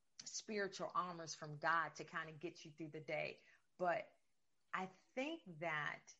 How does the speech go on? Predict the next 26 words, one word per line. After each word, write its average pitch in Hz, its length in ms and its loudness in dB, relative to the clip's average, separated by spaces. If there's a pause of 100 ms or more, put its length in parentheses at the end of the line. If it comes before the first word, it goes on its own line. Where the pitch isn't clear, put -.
(300)
when 185 200 2
you're 240 280 -2
tapped - 520 0
into 214 400 0
God, 202 600 0 (680)
um, 185 460 2 (280)
just 311 240 2
because 254 320 -2
you're 208 80 -2
tapped 190 420 -4
into 175 240 -4
God 165 480 6
and 160 140 -8
just 196 220 -4
because 196 440 -2
you 170 440 -2 (160)
meditate, 202 720 0 (240)
I 233 80 6
don't 330 220 4
think 226 160 -2
that 170 120 0
necessarily 170 680 -2
that 160 220 2
means 165 300 -6 (160)
that, 151 340 2 (480)
um, 165 380 -2